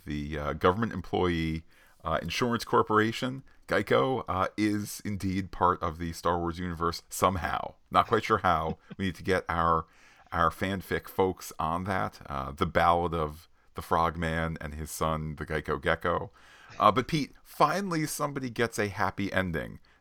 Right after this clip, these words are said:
No, kinda no ifs, ands, or buts. Frogman, Frog Lady, uh, they don't take it away by the end of the episode, which is a, a relief too. Uh, and ultimately, Frogman points Mando toward the inn.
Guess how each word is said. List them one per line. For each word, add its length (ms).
No, 360
kinda 260
no 240
ifs, 160
ands, 240
or 60
buts. 520
Frogman, 600
Frog 340
Lady, 380
uh, 180
they 80
don't 180
take 220
it 60
away 220
by 160
the 120
end 120
of 60
the 120
episode, 480
which 140
is 200
a, 80
a 40
relief 400
too. 420
Uh, 240
and 80
ultimately, 380
Frogman 800
points 380
Mando 460
toward 320
the 100
inn. 440